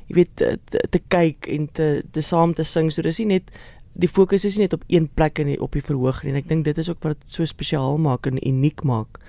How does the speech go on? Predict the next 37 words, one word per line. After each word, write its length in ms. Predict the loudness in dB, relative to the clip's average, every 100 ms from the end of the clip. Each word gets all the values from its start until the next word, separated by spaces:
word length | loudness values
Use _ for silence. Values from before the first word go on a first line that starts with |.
| -20 -20 -18 -18 -10
So 240 | -2 4 6
ja, 260 | 6 6 4
en 80 | 4
dit, 140 | 2 2
en 160 | 2
dit 140 | 2 0
soos 140 | -2
jy 100 | 0
sê, 200 | 2 2
dis 220 | 2 0
jarelange 540 | 2 2 4 4 2 0
vriende 400 | 0 2 4 4 4 4
en, 260 | 2 0 -4 -14 -20 -20 -8
jy 0 | 0
weet, 80 |
jy 120 | 2 4
maak 320 | 4 4 4
nuwe 260 | 6 6 4
vriende 580 | 2 2 4 4 4
en 240 | 2 -2 -4 -10 -20 -12
dis 160 | -8 -2
lekker 280 | -2 0 -2
om 60 | 0
saam 140 | 2
met 100 | 2
hulle 120 | 2
almal, 300 | 2 0 -2 -2
almal 240 | 0 2 2
op 80 | 0
die 80 |
verhoog 280 | -2 0 0
te 120 | -2 -2
wees 300 | -2 -2 -2
en 360 | -2 -2 0
net 120 | 0
die, 120 | 2 -2 -8 -14
die 120 | -12